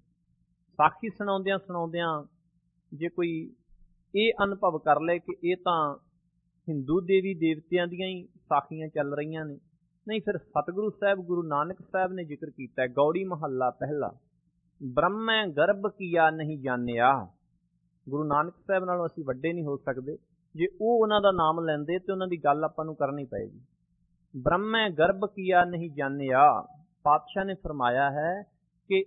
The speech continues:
ਇੱਕ ਸਮਾਂ ਸੀ, ਉਦੋਂ ਬ੍ਰਹਮਾ ਦੇਵਤੇ ਨੇ ਬਹੁਤ ਵੱਡਾ ਹੰਕਾਰ ਕੀਤਾ, "ਵੇਦ ਕੀ ਵਿਪਤ ਪੜੀ ਪਛਤਾਨਿਆ।" ਉਹਨੂੰ ਵੀ ਆਪਣੇ ਵੇਦਾਂ ਦੀ ਵਿਪਤਾ ਪੈ ਗਈ, ਉਹਦੇ ਵੇਦ ਗਵਾਚ ਗਏ।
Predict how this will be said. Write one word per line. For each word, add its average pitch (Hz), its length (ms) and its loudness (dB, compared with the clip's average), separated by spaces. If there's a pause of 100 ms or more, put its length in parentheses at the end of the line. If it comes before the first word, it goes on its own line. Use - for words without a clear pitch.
ਇੱਕ 190 220 -4
ਸਮਾਂ 151 420 -2
ਸੀ, 180 260 -6 (100)
ਉਦੋਂ 202 360 -2 (140)
ਬ੍ਰਹਮਾ 190 540 0
ਦੇਵਤੇ 160 480 -2
ਨੇ 180 100 -2
ਬਹੁਤ 185 280 0
ਵੱਡਾ 147 300 6
ਹੰਕਾਰ 147 500 0
ਕੀਤਾ, 156 440 -2
"ਵੇਦ 170 540 2
ਕੀ 208 260 -8
ਵਿਪਤ 170 440 -4
ਪੜੀ 180 360 -2
ਪਛਤਾਨਿਆ।" 147 1120 2 (640)
ਉਹਨੂੰ 208 260 0
ਵੀ 214 100 0
ਆਪਣੇ 175 360 2
ਵੇਦਾਂ 156 400 -2
ਦੀ 170 120 -6
ਵਿਪਤਾ 151 460 0
ਪੈ 139 260 2
ਗਈ, 170 160 -2
ਉਹਦੇ 165 160 -6
ਵੇਦ 139 340 -4
ਗਵਾਚ 110 360 0
ਗਏ। 101 200 -14